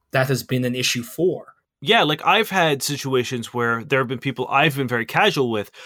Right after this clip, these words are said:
Speaker 2: who have then been like, "Oh, hey, actually, I've started catching feelings for someone else I've been seeing, and I kinda wanna see where that's going."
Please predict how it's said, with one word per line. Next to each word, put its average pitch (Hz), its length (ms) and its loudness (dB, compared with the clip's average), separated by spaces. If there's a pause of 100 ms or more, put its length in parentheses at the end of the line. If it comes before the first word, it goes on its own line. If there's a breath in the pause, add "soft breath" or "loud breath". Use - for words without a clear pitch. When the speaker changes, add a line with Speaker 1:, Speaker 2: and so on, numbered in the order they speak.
(140 loud breath)
Speaker 2:
who 175 140 8
have 139 180 6
then 147 240 2
been 139 140 0
like, 123 300 0
"Oh, 165 180 6
hey, 139 280 4
actually, 139 460 -2
I've 160 220 2
started 180 240 -2
catching 151 260 -6
feelings 139 380 -4
for 117 340 -6
someone 131 240 -4
else - 220 2
I've 123 140 2
been 113 120 -6
seeing, 113 380 -4
and 127 100 -2
I 139 60 0
kinda 185 200 2
wanna 180 180 2
see 175 120 -4
where 170 80 -4
that's 160 180 -2
going." 190 320 -2